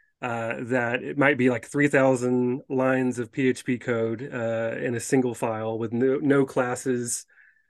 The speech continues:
um, and you can't really test that code, uh, in a normal way that you might, might imagine testing, like, uh, nice object-oriented class-based code or something.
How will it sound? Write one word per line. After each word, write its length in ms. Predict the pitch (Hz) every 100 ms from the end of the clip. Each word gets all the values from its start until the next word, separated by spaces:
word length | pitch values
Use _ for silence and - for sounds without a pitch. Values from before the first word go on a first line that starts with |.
| _ _
um, 400 | 139 117 113 113 _ _ _ _ _ _ _ _ _
and 460 | 156 131 127 123 - _ _ _ _
you 160 | 135 156
can't 280 | - 185 170
really 200 | 151 135
test 500 | - 208 190 - 143
that 360 | 123 120 -
code, 460 | - 113 113 113 - _ _ _ _ _ _ -
uh, 140 | 139 147
in 180 | 151
a 80 | 147
normal 380 | 143 147 147 135
way 160 | 135 131
that 160 | 139
you 100 | 127
might, 240 | 127 131 131
might 220 | 131 127
imagine 360 | 127 127 120
testing, 400 | 110 131 120 123
like, 300 | 120 117 - -
uh, 240 | 139 113 110
nice 480 | 123 131 123 - - -
object-oriented 840 | 131 123 120 123 123 117 123 107
class-based 600 | - 123 110 - 113 - -
code 240 | 117 110
or 60 | 110
something. 380 | 127 127 143